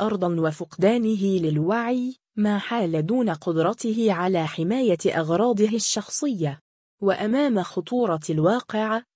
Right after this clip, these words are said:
قامت العائلة بتقديم شكاية إلى وكيل الجمهورية لمطالبة إدارة المستشفى تسليمها تسجيل كاميرات المراقبة المركزة بمدخل وبه وقسم الاستعجالي،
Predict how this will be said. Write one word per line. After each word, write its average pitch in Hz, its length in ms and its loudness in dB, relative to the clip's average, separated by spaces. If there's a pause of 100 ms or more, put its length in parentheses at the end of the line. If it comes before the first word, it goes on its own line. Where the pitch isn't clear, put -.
(100)
قامت 285 420 0
العائلة 196 640 0
بتقديم 180 680 -2
شكاية 214 640 0
إلى 180 440 0
وكيل 170 420 0
الجمهورية 170 960 0
لمطالبة 170 880 0
إدارة 170 580 -2 (100)
المستشفى 160 800 -2
تسليمها 196 760 0
تسجيل 196 640 -2
كاميرات 165 720 0
المراقبة 175 840 0
المركزة 180 880 0
بمدخل 185 800 0
وبه 165 340 0
وقسم 202 640 0
الاستعجالي، 165 1000 -2